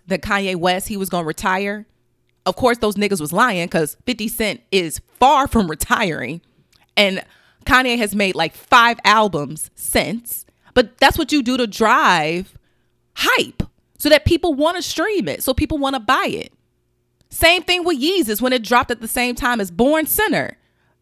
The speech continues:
J. Cole. Yeezus did amazing, but it was a different sound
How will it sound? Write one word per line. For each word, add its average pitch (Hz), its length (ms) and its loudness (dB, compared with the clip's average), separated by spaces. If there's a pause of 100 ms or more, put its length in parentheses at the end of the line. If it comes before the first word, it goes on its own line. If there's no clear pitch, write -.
J. 262 240 4
Cole. 311 600 2 (600)
Yeezus 311 460 2
did 269 140 4
amazing, 269 640 -2 (1080)
but 247 140 2
it 277 80 0
was 254 140 -2
a 220 40 2
different 208 360 -2
sound 277 760 0